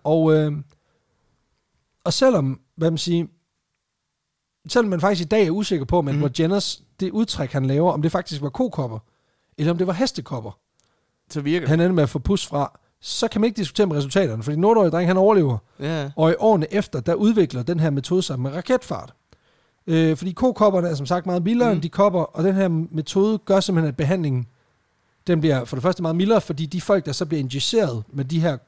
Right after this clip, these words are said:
Speaker 1: den her kokoppevirus, de udvikler selvfølgelig sygdomssymptomer, men meget, meget lidt i forhold til dem, der fik den anden virus.
Speaker 2: Ja, klart.
Speaker 1: Øhm, og plus, at man finder ud af, at man simpelthen har sådan en nål med to, altså sådan, den
Speaker 2: Ja.
Speaker 1: ligner sådan lidt en lille gaffel, men den er meget, meget lille.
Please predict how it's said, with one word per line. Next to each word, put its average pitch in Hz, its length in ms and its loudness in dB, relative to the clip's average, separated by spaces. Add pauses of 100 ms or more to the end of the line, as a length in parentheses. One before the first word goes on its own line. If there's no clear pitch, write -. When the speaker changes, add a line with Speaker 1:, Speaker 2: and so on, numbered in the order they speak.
(260)
Speaker 1:
den 170 80 -2
her 147 80 -4
kokoppevirus, 143 840 -4 (480)
de 202 100 -2
udvikler 190 360 0
selvfølgelig 190 340 -4
sygdomssymptomer, 170 680 -2
men 147 200 0
meget, 175 220 0
meget 180 200 0
lidt 170 480 -4
i 135 80 -8
forhold 143 300 -4
til 135 120 -8
dem, 139 100 -4
der 143 80 -4
fik 147 200 -10
den 127 80 -10
anden 131 240 -4
virus. 131 400 -6
Speaker 2:
Ja, 160 220 -4
klart. 139 360 -8
Speaker 1:
Øhm, 147 560 -2 (880)
og 165 100 -4
plus, 220 240 -2
at 175 60 -2
man 156 120 0
finder 180 200 -2
ud 190 40 2
af, 175 80 2
at 143 80 -6
man 139 140 -6
simpelthen 170 320 -4
har 175 60 -4
sådan 151 180 -2
en 156 60 0
nål 143 320 4 (140)
med 143 220 -2
to, - 420 -6 (140)
altså 139 160 -6
sådan, 160 180 -6
den 156 120 0
Speaker 2:
Ja. 175 60 0
Speaker 1:
ligner 208 140 2
sådan 180 120 -2
lidt 175 100 0
en 160 60 -6
lille 170 160 0
gaffel, 143 340 -6 (400)
men 147 100 -8
den 135 40 -4
er 127 40 -4
meget, 156 160 0
meget 113 140 -4
lille. 117 240 -10